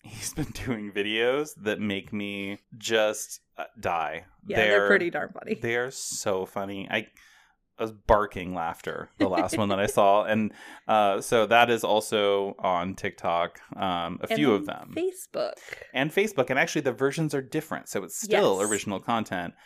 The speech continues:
Speaker 1: both of them. So you get a different take for TikTok than you do on our Facebook page. So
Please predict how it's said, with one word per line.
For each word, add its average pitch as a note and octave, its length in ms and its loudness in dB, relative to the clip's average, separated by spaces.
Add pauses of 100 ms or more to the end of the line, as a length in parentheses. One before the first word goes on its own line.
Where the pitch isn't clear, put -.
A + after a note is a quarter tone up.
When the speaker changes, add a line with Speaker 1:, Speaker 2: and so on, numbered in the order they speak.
(340)
Speaker 1:
both A#2+ 200 0
of G2+ 100 -4
them. E2+ 140 -6
So - 120 -8
you G#2+ 40 -6
get G2 100 -2
a G2 60 -6
different B2+ 400 -2
take G#2 340 -4
for - 160 -10
TikTok G2+ 540 -4
than F#2+ 160 -8
you F#2 100 -6
do F2 400 -6
on D#2+ 300 -6
our D#2+ 160 -10
Facebook - 420 -8
page. F2 300 -10
So F#2 400 -2